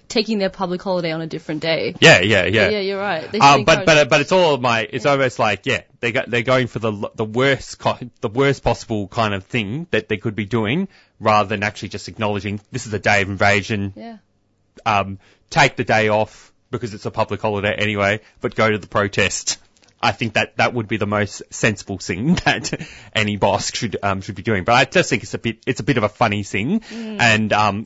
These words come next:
Speaker 2: a funny note. And I also think it's just, it's, it's, it's acknowledging the fact that this mass movement is having an impact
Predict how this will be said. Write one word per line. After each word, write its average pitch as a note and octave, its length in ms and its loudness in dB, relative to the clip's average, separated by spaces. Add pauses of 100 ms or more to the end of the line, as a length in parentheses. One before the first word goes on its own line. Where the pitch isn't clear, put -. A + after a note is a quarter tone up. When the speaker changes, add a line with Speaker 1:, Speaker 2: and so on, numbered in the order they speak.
Speaker 2:
a A2 60 -6
funny G#2+ 220 -2
note. G#2 220 -2
And A2 100 -2
I A#2 60 0
also B2+ 260 0
think F#2+ 320 -8
it's - 120 -6
just, F3+ 220 -4
it's, - 260 -6
it's, - 320 -6
it's - 200 -4
acknowledging D#3 560 0
the A2+ 40 -2
fact G2+ 300 -2
that - 180 -2
this - 220 -4
mass G2+ 320 -4
movement G2 500 -6
is G2 400 -6 (200)
having G#2 280 0
an G2+ 60 -10
impact G#2 460 -4